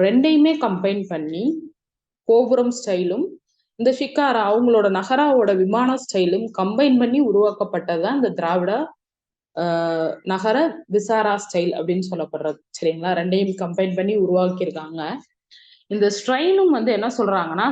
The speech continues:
சப்சிடரி ஸ்ட்ரைன் அப்படின்னு சொல்றாங்க. அதாவது கடவுளோட உருவம் இருக்கும் இல்லைங்களா, அதை வந்து கடவுளோட உருவத்துக்கு அப்புறம், ஆஹ், மூலவர்னு சொல்லுவோம். மூலவர்னு சொல்லிட்டு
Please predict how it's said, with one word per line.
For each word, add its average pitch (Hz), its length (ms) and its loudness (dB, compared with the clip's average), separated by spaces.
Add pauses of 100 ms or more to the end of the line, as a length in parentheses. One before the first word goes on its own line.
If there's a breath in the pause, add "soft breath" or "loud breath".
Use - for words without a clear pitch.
சப்சிடரி 240 880 2
ஸ்ட்ரைன் 170 420 -6 (140)
அப்படின்னு 165 340 -6
சொல்றாங்க. 151 320 -10 (140)
அதாவது 156 380 -4 (580 loud breath)
கடவுளோட 311 440 2 (120)
உருவம் 302 360 4
இருக்கும் 185 280 0
இல்லைங்களா, 165 400 -2 (300)
அதை 214 140 0 (100)
வந்து 185 200 0 (240)
கடவுளோட 220 460 2
உருவத்துக்கு 226 420 0
அப்புறம், 190 300 -2 (540)
ஆஹ், 175 580 -2 (400)
மூலவர்னு 247 640 2
சொல்லுவோம். 175 320 0 (160)
மூலவர்னு 233 500 2
சொல்லிட்டு 202 280 2